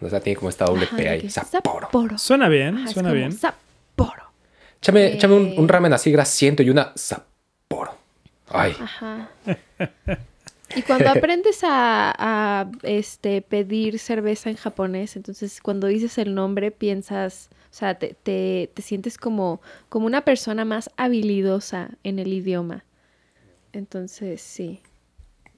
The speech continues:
Speaker 2: En vez
Speaker 1: Es
Speaker 2: de
Speaker 1: un,
Speaker 2: "Miru
Speaker 1: es una
Speaker 2: o
Speaker 1: frase, en serio.
Speaker 2: hitotsu kudasai",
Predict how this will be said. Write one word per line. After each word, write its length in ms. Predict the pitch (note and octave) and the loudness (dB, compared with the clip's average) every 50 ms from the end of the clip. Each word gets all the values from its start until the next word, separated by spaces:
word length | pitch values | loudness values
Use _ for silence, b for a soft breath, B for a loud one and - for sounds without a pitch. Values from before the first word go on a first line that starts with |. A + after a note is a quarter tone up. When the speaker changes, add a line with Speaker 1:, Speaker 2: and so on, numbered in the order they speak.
| _ _ _ _ _ _ | _ _ _ _ _ _
Speaker 2:
En 140 | - G3+ G#3 | -12 -8 -4
vez 160 | G3+ G3+ G3+ | -4 -2 0
Speaker 1:
Es 60 | G#3+ G#3 | 0 2
Speaker 2:
de 40 | G3 | 4
Speaker 1:
un, 60 | F3 | 4
Speaker 2:
"Miru 180 | A#3+ A#3+ A#3 A#3+ | 4 2 2 2
Speaker 1:
es 80 | A#3 A3+ | 4 6
una 140 | A3 - A3+ | 6 6 6
Speaker 2:
o 20 | |
Speaker 1:
frase, 240 | - A#3+ A#3 G#3 - | 6 4 2 2 2
en 60 | G#3 - | 0 -2
serio. 120 | - A3+ | -2 -4
Speaker 2:
hitotsu 120 | A3+ - - | -8 -10 -8
kudasai", 720 | - G#3+ G3 F#3 G3 - - B3+ B3 A#3+ B3+ D#4 - | -6 -4 -4 -4 -6 -8 -6 -4 -2 -2 -2 -4 -6